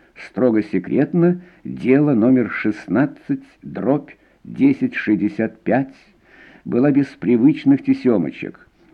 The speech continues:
а защёлкивалась металлическим зажимом, явно импортная папочка. Таких у нас не делают. Хорошо работает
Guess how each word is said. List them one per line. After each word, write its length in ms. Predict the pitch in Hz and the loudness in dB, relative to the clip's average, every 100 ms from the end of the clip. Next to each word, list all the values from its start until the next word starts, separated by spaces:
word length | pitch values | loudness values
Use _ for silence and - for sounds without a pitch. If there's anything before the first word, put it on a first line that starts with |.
| _ | _
а 140 | - 107 | -6 -2
защёлкивалась 920 | 131 131 214 214 180 98 80 73 - - | -2 -2 -2 -2 0 -2 -2 -8 -12 -6
металлическим 760 | 104 123 151 180 160 156 156 | -4 0 0 -2 -4 0 0
зажимом, 680 | 143 147 87 110 104 98 90 - _ - | 2 0 0 0 2 0 -4 -10 _ -4
явно 340 | 123 123 123 | 0 2 0
импортная 800 | 120 - 160 180 170 143 135 107 | 0 0 2 4 0 0 2 0
папочка. 680 | - 78 - - - - - _ - | 0 -6 -8 -16 -14 -16 -16 _ -12
Таких 340 | 76 90 135 | -8 -4 -2
у 60 | 127 | 0
нас 220 | 123 120 | -2 0
не 120 | 117 | -2
делают. 640 | 95 123 131 76 55 - - _ _ _ - - | 0 0 0 0 -6 -10 -20 _ _ _ -14 -14
Хорошо 520 | - 147 208 190 190 | -4 0 0 0 0
работает 600 | 165 151 147 143 123 - | 2 2 0 2 0 0